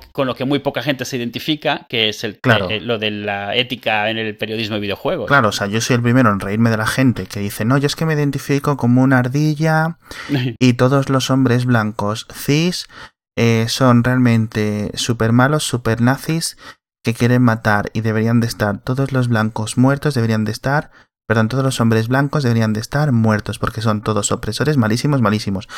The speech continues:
Speaker 2: Que al final lo que causa es que tú te quejes de que la gente, digamos, la gente de poder o la gente con más privilegios, use esos privilegios para, como generali-, con generalizaciones, oprimir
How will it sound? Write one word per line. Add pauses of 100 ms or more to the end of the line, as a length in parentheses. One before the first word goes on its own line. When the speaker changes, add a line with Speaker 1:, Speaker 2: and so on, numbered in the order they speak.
(680)
Speaker 2:
Que
al
final
lo
que
causa
es
que
tú
te
quejes
de
que
la
gente,
digamos,
la
gente
de
poder
o
la
gente
con
más
privilegios,
use
esos
privilegios
para,
como
generali-,
con
generalizaciones,
oprimir